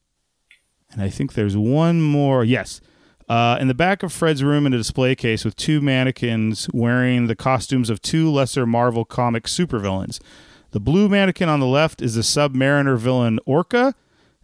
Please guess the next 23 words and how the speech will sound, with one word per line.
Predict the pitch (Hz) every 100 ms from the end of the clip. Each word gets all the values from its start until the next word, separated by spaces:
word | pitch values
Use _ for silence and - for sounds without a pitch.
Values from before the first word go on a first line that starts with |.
| _ _
and | 127 117 107
the | 101
chicken-themed | - 247 247 220 - 220 214 202
one | 196
on | 190
the | 175
right | 160 156 180 180 _
is | 131 113
that | 107 135 143
of | - 123 117 107 104 - _ _ _
villain | 123 131 143 143 135 127
Black | 117 113 156 180
Talon. | - 180 165 127 92 82
So | - 107 101 98 98
there's | 104 104
a |
couple | 107 135 123 117
of |
Marvel | 110 113 110 104
things | - 98 92
in | 90
here. | 90 90 92 _ _ - - - _ _
Um, | 120 120 117 117 117 117 117 113 117